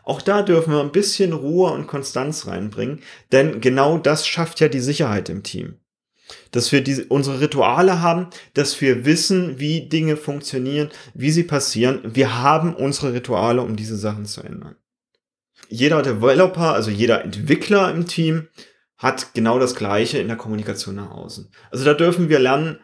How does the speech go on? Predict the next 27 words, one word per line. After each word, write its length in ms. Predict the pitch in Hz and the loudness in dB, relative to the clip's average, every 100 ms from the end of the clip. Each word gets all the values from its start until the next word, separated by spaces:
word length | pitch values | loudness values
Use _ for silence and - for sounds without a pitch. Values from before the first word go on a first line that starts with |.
| _ _ - | _ _ -4
auch 240 | 127 117 _ _ | -4 -6 _ _
wirklich 400 | 123 143 131 107 | -2 0 -4 -2
Nein 280 | 95 98 | 0 0
zu 140 | 110 123 | -2 -4
sagen. 480 | 87 80 76 92 _ - - | -4 -4 -6 -10 _ -20 -12
Und 80 | 127 | -4
zwar 300 | - 160 - | 0 2 2
nicht 440 | 143 170 - - | 2 2 2 -8
Nein 580 | 117 127 135 139 131 123 _ _ _ _ | -2 2 4 4 0 -6 _ _ _ _
unbegründet, 1300 | 131 131 123 107 107 107 104 110 139 220 - - - _ _ _ _ | -2 0 2 2 2 2 0 2 2 0 -2 -14 -20 _ _ _ _
sondern 460 | - 131 123 104 - | -4 0 0 -2 -4
wir 160 | 117 | -2
haben 460 | 135 151 151 156 - - | 2 2 0 -4 -10 -6
immer 180 | 139 147 | -2 0
eine 140 | 143 | -2
Begründung 580 | 113 127 131 131 127 127 | -6 -4 -2 0 -2 -2
dafür 380 | 120 - 113 - | -4 -2 -4 -4
in 120 | 101 | -4
petto. 400 | 151 160 175 165 - - | -4 0 -2 -4 -12 -2
Wir 280 | 120 110 123 | 0 2 2
wissen, 560 | 165 - 175 175 175 - | 2 4 2 2 -2 -8
warum 520 | 110 123 117 131 127 | -4 0 2 2 2
wir 160 | 123 | 0
gerade 520 | 120 90 107 110 113 - | 0 -2 0 2 2 -2
Nein 360 | 107 107 120 131 | -2 0 2 0
gesagt 460 | 101 90 90 - | 0 -4 -8 -12
haben. 280 | 87 90 | -12 -14